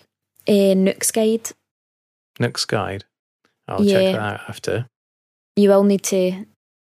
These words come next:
Speaker 1: although you don't necessarily need to put all your information in, 'cause you could just see what fish are available this hour, and it'll just gi-, give you a list, and you can just look for the ones that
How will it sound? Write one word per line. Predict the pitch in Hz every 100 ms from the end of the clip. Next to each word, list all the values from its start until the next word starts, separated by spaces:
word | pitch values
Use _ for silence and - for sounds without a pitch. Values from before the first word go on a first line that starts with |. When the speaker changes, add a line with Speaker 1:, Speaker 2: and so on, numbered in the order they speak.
| _
Speaker 1:
although | 247 233 233 233 - -
you | 214
don't | 196 -
necessarily | 190 185 196 185 180
need | 180 170 -
to | 185 175 170 - _ _ _ _ _ _ _ _ _ - _
put | -
all | - 185
your | 180
information | 170 175 175 - 175
in, | 180
'cause | - 185
you |
could | 180
just | 185 -
see | 190 185
what | 170 -
fish | 170 -
are | 175 175
available | 170 170 165 170
this | 165 165 151
hour, | 170 165 175 - -
and | 180
it'll | 160
just | 160 -
gi-, | 175 -
give | 175
you | 170
a | 165
list, | 160 - 190
and | 175
you | 160
can | 165
just | 160 -
look | -
for | 170
the |
ones | 165 165 165 -
that | 165